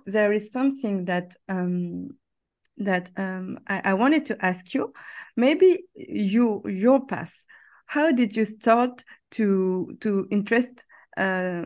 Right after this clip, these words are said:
about this topic, and how did you start the work? Because you are a man too. So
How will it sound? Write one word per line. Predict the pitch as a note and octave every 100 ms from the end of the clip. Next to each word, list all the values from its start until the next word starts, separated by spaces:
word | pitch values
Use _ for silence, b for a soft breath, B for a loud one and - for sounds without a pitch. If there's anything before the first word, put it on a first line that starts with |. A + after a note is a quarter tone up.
| -
about | F#3+ F3+ F#3 E3+
this | G3 -
topic, | G#3 F#3 C#4 D4+ -
and | A3+ G#3
how | A3 C4
did | A3+ G3
you | G#3
start | - A3+ G3+
the | G3
work? | F3+ F3 - - b
Because | G#3 G#3 G3+ G3+ F#3
you | B3 D#4 A#3 - -
are | F#3 F#3
a |
man | F#3+ F3 E3+
too. | - B3+ B4+ B B B
So | - G#3 G3 F#3 -